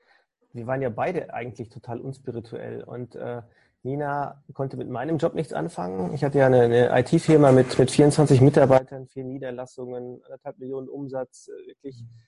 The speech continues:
Speaker 1: sehr erfolgreich. Aber durch die Probleme auch in gesundheitlicher Art bei Nina, dann zwei Kinder direkt hintereinander,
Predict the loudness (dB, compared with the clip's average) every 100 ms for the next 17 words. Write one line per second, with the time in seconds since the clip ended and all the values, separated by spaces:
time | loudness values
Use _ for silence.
0 | _ -10 -8 -8 -6 -8 -8 -6 -8 -8
1 | _ _ _ _ _ -12 -6 -6 -6 -12
2 | -12 -14 -18 -18 _ -20 -16 -12 -10 -8
3 | -10 -10 -8 -8 -8 -10 -14 -16 -14 -14
4 | -8 -8 -4 -2 0 0 4 6 6 6
5 | 6 6 6 2 2 2 6 8 8 4
6 | -6 -8 -10 -8 -6 -4 -2 -4 -4